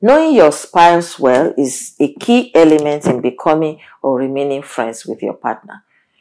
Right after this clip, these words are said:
You know, I was talking to a young girl a few days ago, and I was saying to her, "If I'm your friend, what will you do to make this friendship grow?" And she said, "I want to do things that will make you happy." So I said,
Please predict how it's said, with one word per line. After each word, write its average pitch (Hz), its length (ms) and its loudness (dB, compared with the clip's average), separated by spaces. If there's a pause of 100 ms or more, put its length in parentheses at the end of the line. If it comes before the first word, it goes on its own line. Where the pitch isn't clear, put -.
(160)
You 156 60 -4
know, 151 140 4
I 156 40 4
was 156 160 2
talking 233 340 -4
to - 80 -2
a 147 100 0
young 156 280 -2
girl 139 220 -4
a 120 100 -14 (160)
few 175 180 -2
days 147 260 0
ago, 120 260 -8
and 147 120 -6
I - 80 -6
was 147 180 -6
saying 190 260 -6
to 143 100 -8
her, 117 260 -8 (580)
"If 262 460 -4
I'm 143 180 -2
your 135 120 0
friend, 131 420 -8 (460)
what 190 240 2
will 160 120 0
you 147 200 -2
do 120 340 -12 (520)
to 135 100 -4
make 139 320 -4
this 127 200 -6
friendship - 520 -12
grow?" - 240 -16 (400)
And 135 100 -10
she 156 100 -8
said, 165 280 0
"I 139 80 2
want 160 280 -2
to 151 100 -8
do 147 260 -6
things 131 320 -12
that 123 120 -6
will 113 120 -8
make 127 240 -10
you - 100 -12
happy." - 440 -20 (1000)
So 185 120 2
I 165 40 4
said, 214 320 -2